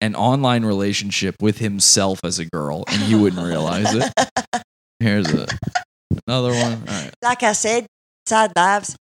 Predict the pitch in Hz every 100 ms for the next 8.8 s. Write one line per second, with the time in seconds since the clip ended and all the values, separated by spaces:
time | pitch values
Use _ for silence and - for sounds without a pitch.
0 | - 214 247 208 185 - 190 202 - 233
1 | - 202 214 226 233 220 226 220 190 196
2 | 180 - 185 202 214 - _ - 233 202
3 | 175 151 180 196 165 143 _ _ _ -
4 | 120 123 120 120 127 113 - 120 104 104
5 | 107 - _ _ 120 139 165 156 147 123
6 | 110 _ - 139 180 185 156 139 127 127
7 | 120 - 143 151 143 - 127 127 - 110
8 | 110 98 - - 120 117 117